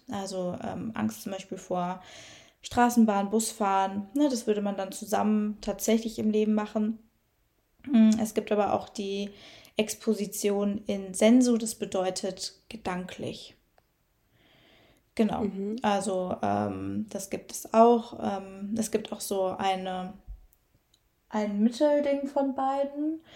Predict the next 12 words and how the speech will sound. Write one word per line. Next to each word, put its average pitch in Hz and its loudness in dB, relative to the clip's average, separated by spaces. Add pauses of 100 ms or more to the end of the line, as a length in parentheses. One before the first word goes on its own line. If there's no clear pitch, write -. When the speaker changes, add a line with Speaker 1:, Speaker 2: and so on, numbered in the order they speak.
(240)
Speaker 1:
Das 233 -2
habe 240 4
ich 233 0
jetzt 240 0
bei 233 2
mir 233 6
in 226 6
der 233 2
Ausbildung 240 2
im 226 4
Seminar 226 4
zu, 220 2